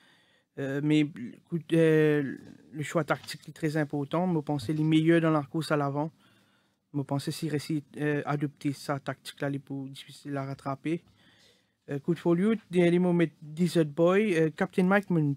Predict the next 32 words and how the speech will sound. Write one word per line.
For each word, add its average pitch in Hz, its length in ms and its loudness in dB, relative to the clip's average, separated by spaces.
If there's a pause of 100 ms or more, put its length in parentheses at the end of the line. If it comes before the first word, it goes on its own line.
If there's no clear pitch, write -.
très 190 220 -2
bien 165 640 0 (140)
content 147 380 -2
sur 143 380 -4
Spurt 147 400 -2
ce - 140 -8
matin. 143 420 -4 (440)
Très 170 160 -2
facile. 175 480 -4 (640)
Maintenant, 151 160 0
le 147 60 -2
check 147 200 -6
se 151 140 -6
fiche 160 240 -8
un 151 100 0
peu, 156 240 -2 (120)
euh, 151 120 -2
davantage. 156 760 0
Euh, 156 120 -2
moi, 151 160 -2
je 143 40 -10
pensais 143 360 -6
qu'avec - 960 -10
ce - 100 -4
premier 165 260 0
couloir, 165 280 4
Nishal 156 320 0
Tira 151 240 -4
qui 147 80 -12
tient 151 240 -4
bien, 151 320 -2
man, 156 240 -2